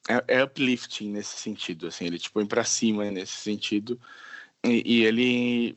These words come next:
eu duvido, duvido que qualquer pessoa, qualquer criança que vá assistir,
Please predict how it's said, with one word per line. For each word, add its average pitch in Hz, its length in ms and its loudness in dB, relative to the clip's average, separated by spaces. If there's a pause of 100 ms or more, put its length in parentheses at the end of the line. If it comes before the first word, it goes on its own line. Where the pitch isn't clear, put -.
eu 117 140 4
duvido, 139 800 -2 (120)
duvido 120 600 0
que 120 360 -2 (400)
qualquer 117 460 0
pessoa, 110 480 2
qualquer - 260 -8
criança 117 640 2
que 104 140 -6
vá 104 120 2
assistir, 107 540 -6